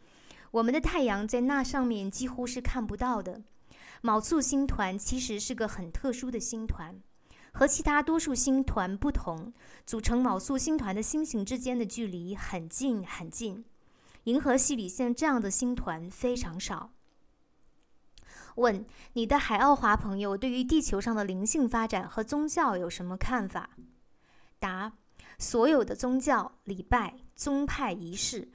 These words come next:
都是危险的。他们在一些伟大的人物，耶稣、释迦牟尼等死去后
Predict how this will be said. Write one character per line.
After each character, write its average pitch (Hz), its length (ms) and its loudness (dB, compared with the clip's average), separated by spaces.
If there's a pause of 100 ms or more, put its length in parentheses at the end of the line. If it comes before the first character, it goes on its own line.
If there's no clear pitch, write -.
(140)
都 277 180 4
是 262 160 -2
危 214 220 -2
险 202 280 -4
的。 170 200 -16 (440)
他 294 140 6
们 262 260 4
在 294 200 4
一 254 80 4
些 254 200 4
伟 220 220 0
大 262 240 4
的 202 80 0
人 175 260 -6
物， 220 240 -8 (120)
耶 247 180 -2
稣、 247 340 -4
释 247 220 -6
迦 262 160 2
牟 233 180 2
尼 220 160 0
等 196 240 -6 (280)
死 220 200 2
去 294 220 2
后 262 420 2